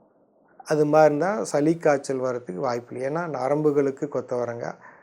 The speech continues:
ஆ, கிருமிகள் அண்டாம இருக்கிறதுக்கு கோவக்காய், ரெண்டையும் ஒண்ணு ஒண்ணு சாப்பிட்டோன்னா சளி, காய்ச்சல் ரெண்டுமே கட்டுப்படும்.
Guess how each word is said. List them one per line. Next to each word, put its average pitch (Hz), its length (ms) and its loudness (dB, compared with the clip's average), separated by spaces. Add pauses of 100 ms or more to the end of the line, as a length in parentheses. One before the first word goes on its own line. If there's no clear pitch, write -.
(240)
ஆ, 135 140 -2
கிருமிகள் 151 640 2
அண்டாம 135 420 0
இருக்கிறதுக்கு 123 560 -4
கோவக்காய், 117 400 -6
ரெண்டையும் 151 480 0
ஒண்ணு 139 120 -6
ஒண்ணு 143 220 -2
சாப்பிட்டோன்னா 131 480 -6 (300)
சளி, 160 400 0
காய்ச்சல் 131 400 -2
ரெண்டுமே 139 420 0
கட்டுப்படும். 117 520 -6